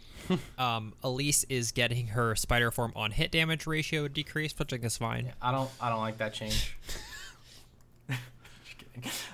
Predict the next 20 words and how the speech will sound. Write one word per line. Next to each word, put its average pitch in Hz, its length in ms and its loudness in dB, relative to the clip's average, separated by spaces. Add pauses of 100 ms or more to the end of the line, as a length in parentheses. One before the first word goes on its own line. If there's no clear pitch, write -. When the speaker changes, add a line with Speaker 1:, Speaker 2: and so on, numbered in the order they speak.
(100)
Speaker 2:
Uh, 135 200 4
Ezreal, 143 720 6 (160)
health 180 400 4 (360)
regen 143 640 4
growth 120 640 0
is 151 180 -4
increased 185 680 -2
and 131 200 0 (120)
armor 120 560 4
is 107 400 -6
increased. 101 760 -10 (360)
So 135 160 -2
Speaker 1:
Hmm. 120 60 2
Speaker 2:
making 135 300 2
him 170 300 2
just 165 280 -2 (180)
a 156 100 0
little 240 680 2
bit 180 240 2
healthier 107 920 -2